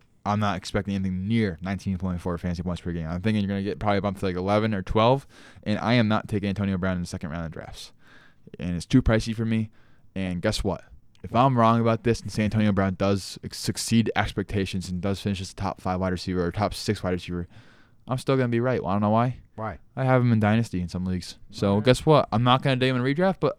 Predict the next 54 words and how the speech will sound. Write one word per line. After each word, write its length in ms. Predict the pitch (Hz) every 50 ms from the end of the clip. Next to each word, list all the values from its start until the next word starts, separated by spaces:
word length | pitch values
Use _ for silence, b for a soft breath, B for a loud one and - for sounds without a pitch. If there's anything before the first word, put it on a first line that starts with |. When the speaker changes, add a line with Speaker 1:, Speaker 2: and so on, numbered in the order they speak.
| _ -
Speaker 1:
if 160 | 117 113 -
he 100 | 139 127
does 240 | 143 151 165 156 160
well, 300 | 185 208 220 214 165 -
I'm 160 | - 98 101 104
happy 340 | 110 120 127 131 - -
'cause 120 | 151 - -
I 80 | 120
have 200 | 107 107 117 127
him 80 | 135 147
in 80 | 147 135
Dynasty. 400 | 123 113 104 98 92 - 95 92
So, 240 | - - 98 95
hey, 140 | 98 117 113
Speaker 2:
Sure. 140 | 92 76 - b b b b b b b
Speaker 1:
I'm 140 | b 107 104
passing 320 | - 131 127 127 - 131
at 100 | 123 123
him 160 | 127 123 123
as 140 | 117 110 104
redraft 320 | 113 117 110 117 113 107
A 140 | - - 107
D 120 | 104 107 101
P, 180 | - 110 107
but 160 | 101 98 -
I, 280 | - 95 95 92 90 92 b b b b b b b b
I 60 | 90
like 160 | 95 101 101
Antonio 340 | 107 98 104 104 101 95 92
Brown. 280 | 87 92 92 92 90 87 - - - _ _ _ _ _ _ _ _ _ _ - - - _ _ _ -
As 120 | 104 87
a 60 | 90
player, 280 | 82 - 117 120 127 131
and 80 | 113 104
I 40 |
hope 120 | 104 107 95
he 40 | 104
does 160 | 104 98 -
well, 320 | 101 101 101 101 98 101 - _ -
but 220 | 92 92 87 - -
I'm 160 | - 92 95
not 280 | 95 98 92 92 - -
liking 360 | 92 92 90 - 95 90 87
where 120 | 90 90 87
he's 140 | 90 87 80
going 220 | - 98 98 95
in 80 | 92 87
drafts. 300 | - - 90 90 87 -
And 100 | 90 85
I'd 40 | 82
rather 160 | 80 87 92 95
have 180 | 101 92 85
Mike 200 | 87 95 95 92 -
Evans 340 | 90 95 90 92 87 -